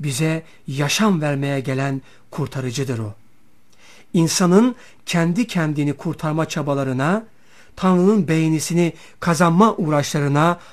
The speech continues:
hayır diyendir o. Gerçek kurtuluşun, Tanrı'ya giden yolun kendisi olduğunu söyledi. "Yol, gerçek ve yaşam benim."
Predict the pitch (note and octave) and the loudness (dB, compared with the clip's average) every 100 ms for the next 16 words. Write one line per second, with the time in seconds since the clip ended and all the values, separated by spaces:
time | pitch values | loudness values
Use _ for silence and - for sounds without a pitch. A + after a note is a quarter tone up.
0 | - - - G#3+ F3 C3+ B2 B2+ A#2+ A#2 | -20 -8 2 4 4 2 -4 -4 -4 -4
1 | A#2 A#2 A#2 - - - - - - - | -6 -8 -10 -20 -20 -20 -20 -20 -20 -20
2 | - - D#3 D3 - F#3 - D3 D#3 C#3 | -20 -6 -2 -2 0 -2 -4 -8 -6 -6
3 | - F3 F#3 F#3+ - - - F3 F3 E3 | -2 2 2 0 -10 -20 -8 -2 0 0
4 | F3+ E3+ D3+ E3+ D#3+ C#3+ C#3+ F#3 F3+ - | 0 0 0 0 0 0 2 4 2 -2
5 | - - E3+ F3 D#3+ D#3+ - A#3+ F3+ C#3+ | -20 -10 -2 0 0 -2 0 2 2 2
6 | D3 D#3 E3+ D#3+ - - - C#3+ C3+ B2 | 2 2 0 -2 -16 -10 -6 -4 -4 -4
7 | A2+ - - - - - D3 C#3 D3 F#3+ | -8 -10 -20 -20 -20 -18 -6 0 2 2
8 | G#3+ - - - - - - D3 C#3 C3+ | -2 -14 -20 -20 -20 -20 -14 -6 -4 -2
9 | - D#3 D#3 - - - - D3 C#3+ C3+ | -2 -2 -2 -8 -20 -20 -8 -2 -2 -2
10 | - - - D3 C3+ D#3 C#3 C3 - - | -10 -20 -8 -4 -2 -2 -2 -4 -10 -16
11 | - B2+ E3 D3+ A#2 | -10 0 2 2 -2